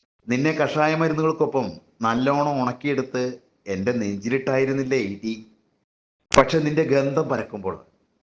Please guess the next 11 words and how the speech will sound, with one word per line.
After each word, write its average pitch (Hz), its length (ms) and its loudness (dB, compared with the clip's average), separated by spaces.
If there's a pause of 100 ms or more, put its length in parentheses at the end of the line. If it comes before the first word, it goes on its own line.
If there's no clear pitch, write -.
(200)
എൻ്റെ 104 260 6
നെഞ്ചിലെ 104 580 -6 (140)
അസ്വസ്ഥയും 110 720 -6 (100)
പറ 110 180 -2
പറക്കുമായിരുന്നു. 92 680 -8 (1300)
ഇപ്പൊ 117 320 0
മനുഷ്യർക്കെല്ലാം 139 840 0
തന്നെ 131 340 -2 (180)
ഇൻസ്റ്റന്റ് 120 460 -6
അല്ലേ? 101 420 -6 (800)
കഷായമാണേൽ 110 760 -2